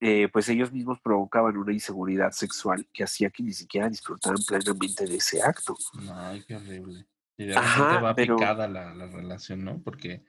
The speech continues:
Speaker 1: Ajá.
Speaker 2: pues,
Speaker 1: Sí, sí, o sea,
Speaker 2: creo que
Speaker 1: pero
Speaker 2: ya lo
Speaker 1: creo
Speaker 2: hemos
Speaker 1: que también
Speaker 2: comentado aquí, ¿no? O sea, como que parte fundamental de una buena relación es, sí es el sexo, amigos, ¿eh?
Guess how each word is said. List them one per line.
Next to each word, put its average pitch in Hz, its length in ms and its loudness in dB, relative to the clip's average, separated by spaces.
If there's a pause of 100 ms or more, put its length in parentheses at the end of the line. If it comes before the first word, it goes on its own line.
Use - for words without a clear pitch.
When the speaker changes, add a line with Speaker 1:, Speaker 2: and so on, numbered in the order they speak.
Speaker 1:
Ajá. 123 680 0 (180)
Speaker 2:
pues, 90 320 -6
Speaker 1:
Sí, - 240 0
sí, 165 240 0
o 131 80 4
sea, 139 140 2
Speaker 2:
creo 117 100 2
que 135 80 6
Speaker 1:
pero 127 60 6
Speaker 2:
ya 139 80 6
lo 139 60 6
Speaker 1:
creo 135 80 6
Speaker 2:
hemos 131 120 4
Speaker 1:
que - 60 -8
también 101 220 2
Speaker 2:
comentado 113 280 4
aquí, 104 320 0
¿no? 98 360 -2
O 123 40 -8
sea, 90 220 -8
como 92 200 -12
que - 140 -12
parte 98 320 -2
fundamental 95 600 -4
de 117 60 -4
una 113 140 0
buena 110 280 0
relación 95 520 -6
es, - 280 -10 (280)
sí - 180 -10
es - 140 -4
el 156 140 0
sexo, - 380 -4
amigos, 82 420 -8
¿eh? 269 240 -8